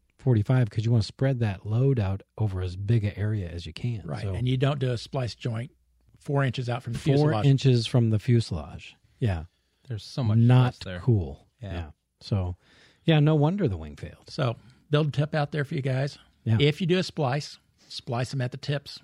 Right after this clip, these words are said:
Speaker 2: where there's less stress on everything,
Speaker 1: Exactly.
Speaker 2: and do the longest splice that you can.
Speaker 1: Yes, absolutely.
Speaker 3: Would it be better to double those up even?
Speaker 2: And plate
Speaker 3: Like,
Speaker 2: it
Speaker 3: put,
Speaker 2: if you can.
Speaker 3: yeah, I
Speaker 1: I
Speaker 3: was
Speaker 1: would
Speaker 3: gonna
Speaker 1: plate
Speaker 3: say
Speaker 1: it,
Speaker 3: put.
Speaker 1: yeah, for sure. Yep. Especially an airplane that big. And not that it was heavy, but it's,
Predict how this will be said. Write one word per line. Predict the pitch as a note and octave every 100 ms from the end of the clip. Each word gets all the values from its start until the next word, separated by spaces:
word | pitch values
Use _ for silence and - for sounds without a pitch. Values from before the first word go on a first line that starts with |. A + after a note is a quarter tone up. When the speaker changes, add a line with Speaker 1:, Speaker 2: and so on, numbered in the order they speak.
| -
Speaker 2:
where | E3+
there's | B2+ G#2+
less | A#2+ A2
stress | - - A#2 B2
on | A2
everything, | F#2+ F#2+
Speaker 1:
Exactly. | F#2+ F2 D3
Speaker 2:
and | -
do | B2
the | B2 A#2
longest | A#2 C3 D3+ C3
splice | - - C3+ -
that | D3+ -
you |
can. | - B2 - -
Speaker 1:
Yes, | - E2+ -
absolutely. | F#2 F#2+ F#2+ F#2 D2 E2 E2 _ -
Speaker 3:
Would | D#3
it |
be | E3
better | C#3 D3+
to | B2
double | G2+ G#2+ G#2+
those | G2+ F#2+
up | G2
even? | A#2 A#2 B2+ - -
Speaker 2:
And | B2
plate | - C#3 A#2 -
Speaker 3:
Like, |
Speaker 2:
it |
Speaker 3:
put, | C3 A2+
Speaker 2:
if | A2
you | A2+
can. | A#2+
Speaker 3:
yeah, | A2
I |
Speaker 1:
I |
Speaker 3:
was | G3
Speaker 1:
would | D#3
Speaker 3:
gonna | G#2+
Speaker 1:
plate | B2 A#2+
Speaker 3:
say | F2
Speaker 1:
it, | -
Speaker 3:
put. | A2
Speaker 1:
yeah, | F2+ E2
for | - A2+
sure. | - F#2+ C#2 _ _ -
Yep. | F#2+ - _
Especially | - F#3 F3+
an | D#3
airplane | A#2+ A2 B2
that | A2 A2 F#2+
big. | A2 A2 A2 _
And | G2+ -
not | E3+ F#3
that | F3
it | D3
was | B2 A2+
heavy, | F2 F#3 E3 D#2+ G2+
but | - B2+
it's, | B2+ -